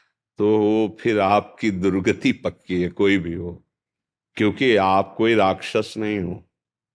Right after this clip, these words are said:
ये राक्षसों का और हिंसक पशुओं का आहार है। आपके लिए नहीं, आपके लिए उत्तम उत्तम फल है, उत्तम उत्तम भोग सामग्री है। बुरा जरूर लगेगा जो पाते हैं, क्योंकि आजकल प्रायः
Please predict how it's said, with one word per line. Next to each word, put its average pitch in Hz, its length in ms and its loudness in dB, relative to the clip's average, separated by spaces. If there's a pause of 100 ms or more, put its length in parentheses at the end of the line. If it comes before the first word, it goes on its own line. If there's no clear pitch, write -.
(480)
ये 107 100 4
राक्षसों 101 720 0
का 110 580 -4
और 101 260 0 (200)
हिंसक 107 380 0 (140)
पशुओं 113 380 0
का 110 140 0
आहार 95 460 0
है। 87 300 -6 (460)
आपके 92 520 -2
लिए 87 200 -4
नहीं, 87 140 -8 (100)
आपके 95 420 -2
लिए 110 160 0
उत्तम 101 440 -2
उत्तम 101 360 -4
फल 101 300 0
है, 87 320 -6 (200)
उत्तम 107 400 0
उत्तम 101 340 -2
भोग 98 260 2
सामग्री 90 640 -4
है। 85 100 -6 (220)
बुरा 127 200 8
जरूर 139 260 6
लगेगा 127 340 4
जो 113 140 2
पाते 104 340 -4
हैं, 120 100 0
क्योंकि 131 440 0 (260)
आजकल 120 400 2
प्रायः 120 640 6